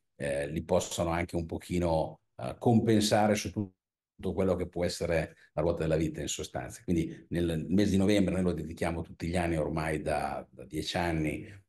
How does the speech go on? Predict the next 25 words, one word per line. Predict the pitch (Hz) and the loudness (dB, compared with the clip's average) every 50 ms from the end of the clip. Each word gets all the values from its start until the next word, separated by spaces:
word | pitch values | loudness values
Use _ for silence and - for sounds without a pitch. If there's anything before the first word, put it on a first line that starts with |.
| _ - | _ -8
a | - | -6
questo | - 82 - - - 80 | -4 -4 -4 -4 -6 -6
tipo | - 92 80 71 - 82 82 | -4 -4 -4 -2 -2 -4 -4
di | 78 78 78 76 76 76 76 | -2 -2 -2 -2 -2 0 0
attività | 78 76 - - 92 95 104 104 - 90 82 90 95 98 - - - _ _ | -2 -2 -2 0 0 0 2 2 4 2 4 2 2 0 -4 -8 -16 _ _
e | - - | -8 -4
abbiamo | - 82 78 76 78 | -2 0 0 0 0
pianificato, | 78 - 85 82 80 80 - 80 92 87 - - - - - _ - | 0 0 0 0 0 0 -2 0 0 0 0 0 -4 -10 -12 _ -8
in | 85 80 - | -6 -4 0
questi | 98 90 92 - - | 2 2 0 0 -2
c'è | - - 82 | -4 -4 -4
uno | 76 76 | -4 -4
spicchio | - - - 82 78 - 78 | -6 -6 -6 -4 -2 -2 -4
chiaramente | 80 - 78 80 85 85 82 80 85 | -2 -2 -2 0 0 0 -2 -2 -4
legato | 80 78 80 82 80 - 98 | -2 0 0 0 0 2 2
al | 95 | 4
lavoro, | 104 107 95 92 90 82 80 82 87 92 98 - - - _ _ _ _ - | 6 6 6 6 6 6 6 6 6 4 4 2 -2 -8 _ _ _ _ -4
e | - 78 | -2 -2
abbiamo | 80 76 82 80 78 80 78 | 0 0 0 0 0 -2 -2
pianificato | - 92 87 87 87 85 - - - - 78 76 - - 80 - | 0 0 0 2 0 0 -2 -4 0 0 0 2 0 -2 -2 -2
quelli | 85 78 76 78 | -2 -2 -2 -2
che | 76 78 | -4 -4
sono | 76 - - 85 78 73 | -4 -4 -2 -2 -2 -2
con | - 87 85 82 | -2 -2 -2 0
precisione, | 82 82 87 85 - - 90 82 82 85 82 80 80 78 80 80 82 82 82 - - - | 0 -2 -2 -2 -2 -2 -2 0 2 2 2 2 2 2 0 0 -2 -4 -6 -8 -12 -14